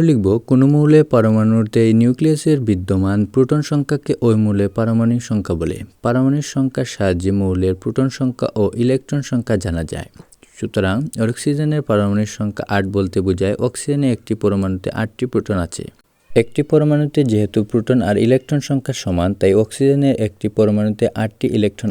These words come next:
আছে। তারপর গ নং প্রশ্নে দেওয়া হচ্ছে, উদ্দীপকে এক নং চিত্রে পরমাণুটি সক্রিয় না নিষ্ক্রিয় ব্যাখ্যা করো। এর উত্তরে লিখব, উদ্দীপকে এক নং চিত্রে পরমাণুটিতে এগারোটি ইলেকট্রন বিদ্যমান।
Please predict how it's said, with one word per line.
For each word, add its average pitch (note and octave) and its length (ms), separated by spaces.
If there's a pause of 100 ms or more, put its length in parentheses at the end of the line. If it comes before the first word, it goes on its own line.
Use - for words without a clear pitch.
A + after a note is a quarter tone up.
আছে। - 200 (580)
তারপর G2+ 220 (120)
গ - 100
নং C3 200
প্রশ্নে D3 360
দেওয়া G2 160
হচ্ছে, F#2 240 (140)
উদ্দীপকে A2+ 520 (140)
এক A#2+ 120
নং D3 120 (100)
চিত্রে - 320
পরমাণুটি G2+ 580 (100)
সক্রিয় A2+ 340 (100)
না B2 100
নিষ্ক্রিয় G2+ 520
ব্যাখ্যা F#2+ 340
করো। - 260 (580)
এর G#2 120
উত্তরে B2 260
লিখব, A2 260 (1600)
উদ্দীপকে C3+ 460 (140)
এক G#2 120
নং G#2+ 120 (100)
চিত্রে - 320
পরমাণুটিতে G2+ 720 (180)
এগারোটি B2 380 (140)
ইলেকট্রন G#2 400
বিদ্যমান। D#2 500